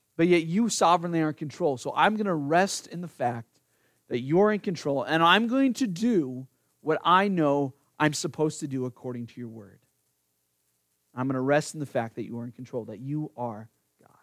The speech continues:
So nothing thwarts the plan of God. Secondly,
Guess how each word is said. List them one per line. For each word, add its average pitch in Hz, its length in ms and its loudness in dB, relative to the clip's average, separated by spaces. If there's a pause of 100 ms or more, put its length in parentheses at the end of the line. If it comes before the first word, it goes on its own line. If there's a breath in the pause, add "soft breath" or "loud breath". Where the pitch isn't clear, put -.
(920)
So 160 120 -2
nothing 190 400 2
thwarts 165 400 0
the 139 80 -10
plan 135 260 -4
of 123 80 -8
God. 110 300 -12
Secondly, 123 680 0